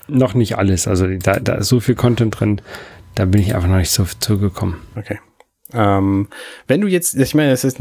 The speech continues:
Speaker 2: ja innerhalb der letzten zwei Monate jetzt zwei neue Turtles-Spiele quasi erschienen. Wenn du dich entscheiden müsstest, welches du nimmst, nimmst du dann hier die Cowabunga Collection oder nimmst du Teenage Mutant Ninja Turtles Shredder's Revenge?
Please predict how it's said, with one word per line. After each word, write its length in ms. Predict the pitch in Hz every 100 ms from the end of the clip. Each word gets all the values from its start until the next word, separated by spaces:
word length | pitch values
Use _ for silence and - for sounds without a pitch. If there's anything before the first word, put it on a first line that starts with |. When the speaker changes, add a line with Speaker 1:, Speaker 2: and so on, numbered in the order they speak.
| 131 135
Speaker 2:
ja 80 |
innerhalb 240 | 120 127 117
der 100 | 117
letzten 340 | 135 131 123
zwei 180 | - 127
Monate 320 | 131 131 120
jetzt 200 | 117 -
zwei 240 | - 131 160
neue 360 | 151 143 143
Turtles-Spiele 680 | 139 147 147 - - 107 101
quasi 360 | - 98 95 90
erschienen. 540 | - - 95 95 95
Wenn 140 | 104 117
du 120 | 117
dich 380 | - 123 113 -
entscheiden 440 | 107 - 117 123
müsstest, 340 | 113 - 104 -
welches 300 | 98 98 -
du 100 | 113
nimmst, 400 | 120 107 - 104
nimmst 180 | 98
du 60 | 117
dann 220 | 107 101
hier 180 | 104 104
die 120 | 101
Cowabunga 600 | - 110 104 107 123 156 143
Collection 500 | 147 160 165 - 139
oder 180 | 135
nimmst 300 | 123 123 123
du 120 | 123 110
Teenage 520 | - 135 123 113 120
Mutant 140 | 120
Ninja 260 | 107 113 110
Turtles 560 | - 120 117 113 104 -
Shredder's 480 | 117 107 110 - 104
Revenge? 540 | 107 104 107 92